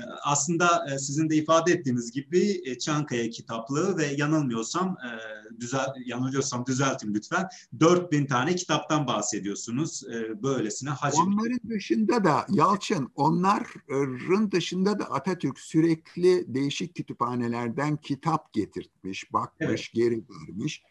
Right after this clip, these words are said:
Speaker 2: O yüzden Atatürk'ün üzerinde sözünü edip de, e, o dört bin kitabın içerisinde yer almayan kitaplar da var.
Speaker 1: Evet hocam.
Speaker 2: Yani o açıdan, e, o kitap sayılarını belirlemek o kadar da önemli değil benim açımdan da.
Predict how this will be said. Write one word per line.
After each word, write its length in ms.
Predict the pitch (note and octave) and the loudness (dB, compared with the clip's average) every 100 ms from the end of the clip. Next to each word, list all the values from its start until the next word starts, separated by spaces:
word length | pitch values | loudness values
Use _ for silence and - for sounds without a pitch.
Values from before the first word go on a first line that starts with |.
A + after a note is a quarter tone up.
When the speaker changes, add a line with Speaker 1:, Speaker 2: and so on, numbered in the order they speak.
| _ _ - | _ _ 0
Speaker 2:
O 140 | C3+ | 4
yüzden 420 | G3+ G#3 F3+ C#3 - | 4 4 2 0 0
Atatürk'ün 640 | B2 F#3+ F#3+ D#3 - B2 | 0 0 0 -2 -2 -2
üzerinde 640 | A#2 C3+ C#3+ C#3+ C#3 C#3+ | 0 2 2 0 2 2
sözünü 460 | B2 C3 B2 D#3+ G3 | 2 -2 0 2 2
edip 460 | C#3 A2 - - - | 2 4 4 2 -2
de, 320 | B2+ F3 - _ _ _ - | 0 0 -4 _ _ _ -6
e, 240 | A#2 A#2 | -4 -2
o 480 | A#2 C#3 D3+ D3 - - A#2+ | 0 4 8 6 4 -2 0
dört 300 | G#2+ G3 - | 4 4 2
bin 140 | - C#3 | 0 -2
kitabın 360 | - C3 C#3+ | -2 0 2
içerisinde 520 | D#3+ - B2+ A#2+ B2+ C3 | 2 0 -2 -2 -2 2
yer 220 | C3 C3 | 2 2
almayan 400 | D3+ D#3 C#3 C3+ | 2 0 -2 -4
kitaplar 560 | - C3+ - G#3 G#3 | -4 -6 0 4 4
da 100 | A#2+ | 2
var. 300 | E2 - - - | -2 -4 -10 -6
Speaker 1:
Evet 260 | C#3+ C#3 A2+ | -4 -4 -6
hocam. 180 | F#2 | -2
Speaker 2:
Yani 160 | B2 B2+ | 0 2
o 140 | D#3+ | 0
açıdan, 520 | - - G#3 G3 B2 - _ _ _ C3 | -2 0 2 2 2 -2 _ _ _ -4
e, 380 | C3 C3 B2+ C3 - - | -2 0 0 -2 -6 2
o 200 | D#3+ F3 | 4 4
kitap 460 | - E3+ F#3+ G3 | 2 2 4 4
sayılarını 880 | - C#3+ C#3+ C#3 C3+ C#3+ C#3+ C#3+ A2+ | 2 2 2 4 2 2 2 2 2
belirlemek 580 | C#3 C#3 C#3 C#3 C3+ - _ _ - | 0 2 2 2 0 -4 _ _ -6
o 140 | G#3 | 0
kadar 360 | A#3 A#3 A3+ F3+ | 2 6 6 6
da 60 | |
önemli 460 | E3 D#3+ D3 D3+ D3 | 6 6 6 4 6
değil 180 | D3 B2+ | 6 6
benim 220 | A#2 A#2 | 4 2
açımdan 640 | G2+ - F#2 E2 E2+ E2+ | 0 -2 -6 -4 -6 -4
da. 240 | B2 F3+ | -2 -2